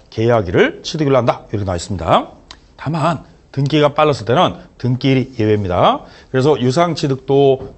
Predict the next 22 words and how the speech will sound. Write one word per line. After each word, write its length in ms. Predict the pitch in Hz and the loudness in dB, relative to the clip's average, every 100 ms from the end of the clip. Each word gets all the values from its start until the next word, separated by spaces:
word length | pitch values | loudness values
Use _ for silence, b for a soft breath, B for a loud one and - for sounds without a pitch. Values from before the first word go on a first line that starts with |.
| - | -6
어, 340 | 117 110 110 110 | 0 2 2 2
우리가 240 | 120 123 | 2 0
등기일로 420 | - 139 147 123 113 | 0 -2 0 0 0
따지고요. 440 | 101 90 190 123 B B 123 | -2 0 0 0 B B 2
연부취득도 1040 | 131 160 165 151 135 - 117 180 285 - | 2 2 -2 -2 -2 -2 2 2 0 -4
등기가 360 | 123 120 143 131 | -6 0 2 2
빠르면 280 | 113 113 110 | 2 0 -2
등기일, 400 | 107 104 117 - B | -4 -2 -2 -2 B
아무리 340 | - 135 170 135 | -4 0 2 2
매 360 | 117 151 160 | 2 2 2
지급하는 440 | - 131 131 135 120 | 0 -2 0 0 0
날이라도 580 | 95 92 90 190 - - | -2 -2 0 0 0 -8
선등기가 500 | - 208 208 202 175 | -8 -4 -2 0 2
되면 160 | 127 127 | 2 0
등기일이다. 540 | 113 98 98 95 - - - | -4 -6 -2 2 0 0 -6
마찬가지로 680 | 113 127 127 98 117 262 - B - | -4 -2 -2 0 2 2 -2 B -10
증여도 560 | - 143 143 175 180 | -2 0 2 2 0
계약일이 400 | - 123 131 135 | -2 2 2 4
원칙인데 600 | 113 101 - 95 170 110 B B - | 0 -2 -4 -2 2 2 B B -6
등기가 480 | 135 139 151 143 | -4 -2 2 0
빨랐을 320 | - 110 107 - | 2 -2 -2 -2
때는 240 | 165 262 | -2 -2